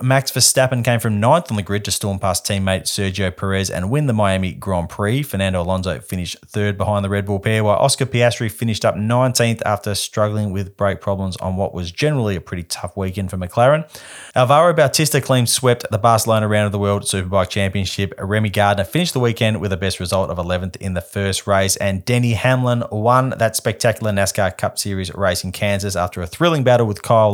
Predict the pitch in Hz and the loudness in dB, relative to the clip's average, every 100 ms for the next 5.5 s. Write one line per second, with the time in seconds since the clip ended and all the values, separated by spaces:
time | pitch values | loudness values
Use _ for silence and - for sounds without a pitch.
0 | 113 123 113 123 113 - - - - 82 | 6 6 4 2 -2 -8 -20 -18 -10 -6
1 | 92 90 87 90 90 90 85 92 87 98 | -6 -4 -2 0 0 -2 -4 -4 -4 -2
2 | 123 127 - 101 98 92 _ 101 98 95 | -2 -2 -6 -4 -4 -6 _ -2 0 0
3 | 95 95 - 85 80 80 - - - _ | -2 -6 -8 -6 -4 -6 -6 -16 -20 _
4 | _ _ - - _ _ _ _ _ _ | _ _ -20 -20 _ _ _ _ _ _
5 | _ 170 170 180 - | _ 2 6 6 2